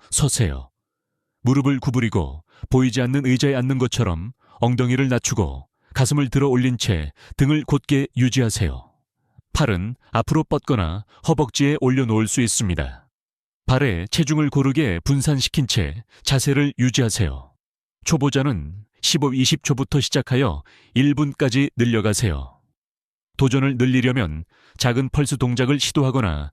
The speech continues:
가벼운 무게를 가슴 높이에서 들고 유지하세요. 안전 수칙, 무릎을 발끝과 일직선으로 유지하고 안쪽으로 무너지지 않도록 하세요. 허리 아래쪽에 통증을 느낀다면 코어를 조이고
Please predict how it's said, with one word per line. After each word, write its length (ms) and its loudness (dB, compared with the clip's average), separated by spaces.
가벼운 420 2
무게를 480 0
가슴 300 2
높이에서 420 0
들고 480 0
유지하세요. 720 0
안전 340 2
수칙, 400 -2
무릎을 360 2
발끝과 680 0
일직선으로 720 0
유지하고 640 0
안쪽으로 460 0
무너지지 440 0
않도록 460 0
하세요. 400 -2
허리 180 4
아래쪽에 480 0
통증을 460 0
느낀다면 640 -2
코어를 420 2
조이고 680 0